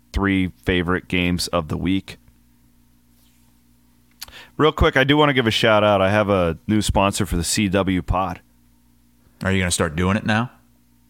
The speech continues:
Speaker 1: I've been doing it most of the summer. What are you talking about?
Speaker 2: I, there was about two weeks ago, I was like, "You know what? I haven't checked out the C W pod in a while. He talks about it. I'm gonna check that sucker out."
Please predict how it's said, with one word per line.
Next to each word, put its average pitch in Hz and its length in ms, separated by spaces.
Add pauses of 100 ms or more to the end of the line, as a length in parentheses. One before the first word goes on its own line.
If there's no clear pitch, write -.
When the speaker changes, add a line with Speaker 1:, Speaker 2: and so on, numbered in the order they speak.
(540)
Speaker 1:
I've 127 140
been 185 160
doing - 260
it - 140 (280)
most - 260
of 101 60
the 101 60
summer. 104 380 (100)
What - 100
are 135 40
you 170 60
talking - 340
about? 143 260 (440)
Speaker 2:
I, - 140
there 127 120
was 113 100
about 101 260
two 175 160
weeks 151 280
ago, 82 360 (880)
I 110 100
was 110 100
like, 107 160
"You 160 80
know 175 120
what? 143 320 (400)
I 143 100
haven't 127 220
checked - 260
out 92 160
the 85 60
C 95 200
W 82 280
pod 80 360
in 76 60
a - 80
while. - 240
He 87 80
talks 110 320
about 104 280
it. 98 120
I'm - 640
gonna 175 100
check - 280
that - 140
sucker - 440
out." - 160